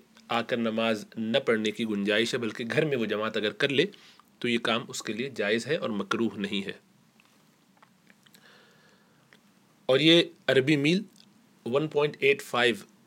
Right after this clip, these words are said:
کلومیٹرز ہوتا ہے۔ تو اگر کوئی شخص اتنے فاصلے پر رہتا ہے تو اس کے لیے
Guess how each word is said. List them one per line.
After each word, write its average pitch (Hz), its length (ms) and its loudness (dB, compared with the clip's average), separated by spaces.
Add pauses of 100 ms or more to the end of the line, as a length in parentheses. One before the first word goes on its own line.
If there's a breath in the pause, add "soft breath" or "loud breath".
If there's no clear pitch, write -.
(280)
کلومیٹرز 107 580 -2
ہوتا 107 200 -14
ہے۔ 101 60 -16 (1040 soft breath)
تو 113 120 -2
اگر 117 100 2
کوئی 120 180 -2
شخص - 320 0
اتنے 156 260 0
فاصلے - 440 0
پر 110 140 -4 (680)
رہتا 110 320 0
ہے 135 80 0 (3000 soft breath)
تو - 160 -6
اس - 120 -4
کے - 120 0
لیے 123 140 2